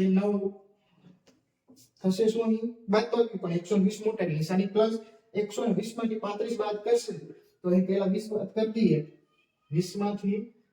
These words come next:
પહેલા ત્રીસ બાદ કરી દઈએ તો નેવું, નેવું માંથી પણ પાંચ એટલે પંચ્યાસી. તો અહીં કેટલા વધશે? તો કે પંચ્યાસી વધશે. અને છેદમાં કેટલા રહેશે? તો કે ત્રણ. તો છેદમાં આવી ગયા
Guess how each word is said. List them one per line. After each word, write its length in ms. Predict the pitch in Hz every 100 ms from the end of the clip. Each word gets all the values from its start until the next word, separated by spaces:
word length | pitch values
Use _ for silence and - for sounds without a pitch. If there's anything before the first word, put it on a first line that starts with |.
| -
પહેલા 240 | 175 190 185
ત્રીસ 200 | 220 -
બાદ 160 | 208 196 -
કરી 180 | 233 226
દઈએ 180 | 180 160
તો 40 | 156 156
નેવું, 240 | 175 220 240 165
નેવું 220 | 175 208
માંથી 220 | 214 220 220
પણ 160 | 196 208
પાંચ 180 | 196 180
એટલે 180 | 180 185 - - _
પંચ્યાસી. 500 | 220 233 240 175 160 156
તો 60 | 156
અહીં 160 | 185 196
કેટલા 240 | 202 220 214
વધશે? 300 | 202 - 190 196 - _
તો 60 | 185 180
કે 60 | 175 175
પંચ્યાસી 580 | 180 180 180 151 135 120
વધશે. 320 | 120 - 113 - _ _ _ _ _ -
અને 160 | 185 180 135 - _ _
છેદમાં 400 | 185 180 190 196
કેટલા 240 | 202 208 214
રહેશે? 240 | 190 - 185 180 - _
તો 60 | 143 147
કે 80 | 151 180
ત્રણ. 240 | 175 185 185 - _ -
તો 80 | 165 165
છેદમાં 340 | 160 147 165
આવી 180 | 151 143
ગયા 200 | 160 208